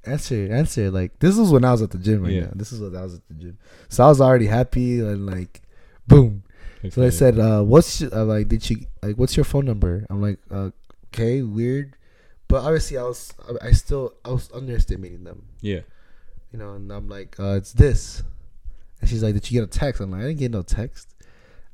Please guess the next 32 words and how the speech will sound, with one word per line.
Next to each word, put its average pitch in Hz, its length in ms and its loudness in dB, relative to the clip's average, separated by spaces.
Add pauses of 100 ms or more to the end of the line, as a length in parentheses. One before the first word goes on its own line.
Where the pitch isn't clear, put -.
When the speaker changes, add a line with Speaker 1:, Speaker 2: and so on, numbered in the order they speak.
(120)
Speaker 1:
I 131 60 -10
didn't 139 120 -8
get 127 120 -4
nothing." - 240 0 (640)
Speaker 2:
Dang. 82 260 -8
Speaker 1:
And 117 120 -6
so 117 380 0 (640)
I 113 100 -2
get 156 220 0
the, 131 160 -2
I 117 40 0
get 135 160 2
a 120 60 -2
text, - 600 -2
right? 98 300 -4 (420)
And 120 420 -2 (640)
when 113 320 -4
I 127 100 0
get 180 160 -2
the 151 100 2
text, 147 560 -2 (720)
here 151 180 4
are - 20 6
my 127 140 0
thoughts. - 480 -8 (1300)
Should 113 260 0
I 120 200 4
just 117 380 -2
delete 117 260 2
it 127 100 2
right 117 160 2
away? 107 480 -2